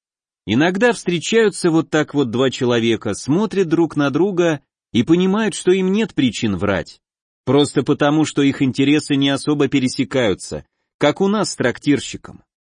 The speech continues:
И тогда как-то сразу образуется некая доверительная атмосфера. Но даже у нее есть свой предел, который не стоит пересекать. Этот предел обычно называется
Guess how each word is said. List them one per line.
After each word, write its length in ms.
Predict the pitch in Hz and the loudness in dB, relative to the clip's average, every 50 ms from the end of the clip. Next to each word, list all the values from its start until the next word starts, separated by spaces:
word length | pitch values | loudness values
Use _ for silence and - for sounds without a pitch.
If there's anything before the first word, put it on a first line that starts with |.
| _ _ _ _ _ _ _ - | _ _ _ _ _ _ _ -4
И 100 | 95 104 | -4 -2
тогда 440 | - 151 151 160 190 233 233 214 | 0 2 2 2 2 2 2 2
как-то 340 | - - 180 - - - 170 | 2 0 -2 -2 -2 -4 -6
сразу 380 | - - 185 214 214 170 170 175 | -2 -2 0 0 0 0 2 0
образуется 680 | 165 143 - 156 151 135 165 220 214 190 - - - 151 | 0 2 0 0 0 0 -2 -2 -2 -2 -4 -2 -2 0
некая 440 | 147 156 190 208 185 - 185 180 160 | 0 0 0 -2 -2 0 2 2 2
доверительная 720 | 139 156 160 190 196 214 190 - - 131 113 110 110 107 | 2 2 2 2 0 -2 -2 -2 -2 -2 -2 0 0 -2
атмосфера. 640 | 104 - 135 139 147 - - - 87 76 71 71 - _ _ _ _ _ _ _ _ _ _ - | -2 -2 -2 -4 -4 -4 -4 -6 -6 -6 -6 -10 -16 _ _ _ _ _ _ _ _ _ _ -6
Но 160 | 87 95 104 | -4 -2 0
даже 300 | 98 131 147 135 117 143 | 0 2 0 2 2 2
у 60 | 147 | 2
нее 240 | 147 151 156 160 156 | 4 4 4 4 4
есть 280 | 151 143 147 147 139 - | 4 4 4 2 2 0
свой 200 | - 147 143 131 | 0 0 0 2
предел, 500 | - 143 143 139 131 151 165 143 107 - | 2 2 2 2 4 2 2 2 2 0
который 400 | - 107 104 - 131 131 131 127 | -2 -2 -2 0 0 2 2 2
не 140 | 139 139 127 | 2 0 0
стоит 440 | - - - 143 147 151 147 - | -2 -2 0 2 2 2 0 0
пересекать. 800 | - 143 139 139 127 - 139 110 - - 92 80 76 - - _ _ _ _ _ _ _ _ _ _ _ _ - | 0 0 0 0 0 -2 -4 -4 -2 -2 -4 -4 -4 -8 -14 _ _ _ _ _ _ _ _ _ _ _ _ -4
Этот 340 | 85 107 110 - 127 - - | -2 -2 0 0 0 -2 0
предел 400 | - 139 139 135 156 190 185 170 | 0 2 2 2 2 0 2 2
обычно 400 | 160 139 156 147 - - 151 139 | 2 2 0 0 0 0 -2 0
называется 760 | 139 135 117 131 131 139 139 131 120 - - - 123 113 101 | 0 0 0 0 0 2 2 0 0 -2 -2 -2 -2 -2 -2